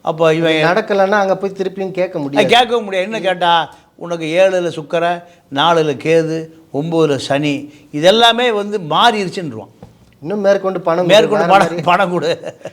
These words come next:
Speaker 2: வேற மாதிரி இன்னொன்னு
Speaker 1: வேற
Speaker 2: ட்ரை
Speaker 1: மாதிரி
Speaker 2: பண்ணலாம்.
Speaker 1: கொஞ்சம் பவர்ஃபுல்லா செய்யணும்.
Speaker 2: ம்.
Speaker 1: கொஞ்சம் சக்தியை கூட்டணும்.
Speaker 2: ம்.
Speaker 1: இந்த சக்தியை கூட்டினா நீ கொடுத்த பத்தாயிரம் ரூபாய்க்கு அவ்வளோ, இன்னும் நாற்பதாயிரம் கொண்டா. மூட நம்பிக்கை தானே.
Speaker 2: ம்.
Speaker 1: அப்போ இவன் என்ன பண்ணுவான்,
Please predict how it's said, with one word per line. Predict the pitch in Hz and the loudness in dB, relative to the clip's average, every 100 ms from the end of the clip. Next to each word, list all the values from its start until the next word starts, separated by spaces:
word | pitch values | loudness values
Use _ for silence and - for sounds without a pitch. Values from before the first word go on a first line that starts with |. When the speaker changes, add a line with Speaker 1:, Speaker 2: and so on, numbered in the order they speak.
| - | -4
Speaker 2:
வேற | 165 170 | -2 -2
மாதிரி | 175 170 | -2 -2
இன்னொன்னு | 175 | 0
Speaker 1:
வேற | 180 196 214 | 4 4 4
Speaker 2:
ட்ரை | |
Speaker 1:
மாதிரி | 202 208 185 | 4 2 0
Speaker 2:
பண்ணலாம். | 143 143 | -4 0
Speaker 1:
கொஞ்சம் | |
பவர்ஃபுல்லா | 202 285 240 254 254 - | 4 4 4 0 -2 -2
செய்யணும். | 180 156 131 _ | -4 -6 -12 _
Speaker 2:
ம். | 135 127 117 113 _ | -20 -20 -20 -20 _
Speaker 1:
கொஞ்சம் | - - 202 | -14 -4 -4
சக்தியை | 196 240 | -2 -8
கூட்டணும். | 175 196 180 147 123 - _ _ | -6 -6 -4 -6 -8 -20 _ _
Speaker 2:
ம். | 117 110 107 107 | -20 -20 -20 -14
Speaker 1:
இந்த | 147 151 | -10 -6
சக்தியை | 185 180 233 185 | -6 -6 -6 -6
கூட்டினா | 208 196 202 208 | -6 -4 -2 -2
நீ | 190 | -2
கொடுத்த | 180 190 180 | -4 -2 0
பத்தாயிரம் | 165 170 175 | 0 4 4
ரூபாய்க்கு | 170 170 165 156 - - - | 6 2 2 -2 -4 -14 -6
அவ்வளோ, | 151 147 | 0 2
இன்னும் | 151 | 0
நாற்பதாயிரம் | 139 156 165 170 165 | 0 0 2 2 2
கொண்டா. | 139 123 104 107 _ _ _ _ _ | 0 -4 -8 -10 _ _ _ _ _
மூட | - 285 359 | -4 0 2
நம்பிக்கை | 285 240 196 | 2 0 0
தானே. | 165 139 | 0 -4
Speaker 2:
ம். | 135 131 127 117 104 _ _ - | -10 -14 -14 -14 -20 _ _ -4
Speaker 1:
அப்போ | 170 170 170 | 0 4 4
இவன் | 170 175 | 4 0
என்ன | 180 170 | 0 -2
பண்ணுவான், | 156 135 113 | 0 0 -2